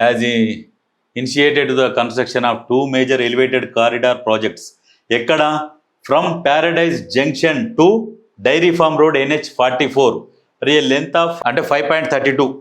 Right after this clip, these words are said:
ఐదు పాయింట్ అంటే మూడు వందల ఇరవై మీటర్లు, ఐదు కిలోమీటర్ల. అంటే ఇదేది కంటోన్మెంట్ కిందికి వస్తది. ఎక్కడ? ఈ మన కొంపెల్లి ఎన్హెచ్ ఫార్టీ ఫోర్కు లింక్ అప్. ఏది ఎక్కడ నుంచి? ప్యారడైజ్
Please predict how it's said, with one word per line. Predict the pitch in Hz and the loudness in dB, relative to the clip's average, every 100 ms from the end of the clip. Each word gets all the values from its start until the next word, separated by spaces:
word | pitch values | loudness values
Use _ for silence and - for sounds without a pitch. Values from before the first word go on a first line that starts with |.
| _ _ - | _ _ -4
ఐదు | 120 143 156 | -2 0 0
పాయింట్ | 147 143 143 | 0 -2 -2
అంటే | 139 143 | -2 0
మూడు | 139 139 | 0 2
వందల | 139 | 2
ఇరవై | 131 131 127 | 0 0 0
మీటర్లు, | 127 131 123 110 160 - _ - | -2 -2 -2 -2 -6 -10 _ -2
ఐదు | 117 139 135 | 0 0 0
కిలోమీటర్ల. | 135 131 113 107 110 151 - - - | 0 0 -2 0 0 0 -8 -14 -6
అంటే | 131 180 160 | -2 0 0
ఇదేది | 147 156 160 165 | 2 2 2 0
కంటోన్మెంట్ | 143 143 170 160 143 | 0 0 0 0 -2
కిందికి | 131 135 131 | -2 0 0
వస్తది. | 143 - 92 82 - _ _ _ _ _ _ _ | 0 0 -2 -4 -10 _ _ _ _ _ _ _
ఎక్కడ? | 131 139 165 165 160 135 - _ _ | -2 0 0 0 -2 -6 -10 _ _
ఈ | 120 123 123 | 0 0 2
మన | 127 117 139 | 0 0 0
కొంపెల్లి | 139 160 127 95 - - _ _ 113 117 120 | 0 0 0 -2 -6 -16 _ _ -6 -2 0
ఎన్హెచ్ | 160 156 | 0 0
ఫార్టీ | 143 139 131 | 0 2 2
ఫోర్కు | 127 127 160 | 2 2 0
లింక్ | 139 131 | 0 0
అప్. | 113 120 | 0 2
ఏది | 143 | 2
ఎక్కడ | 143 139 151 | 2 0 -2
నుంచి? | 147 147 143 143 - _ _ _ _ - | -2 -2 -2 -4 -8 _ _ _ _ -2
ప్యారడైజ్ | 143 147 139 117 | 0 2 0 0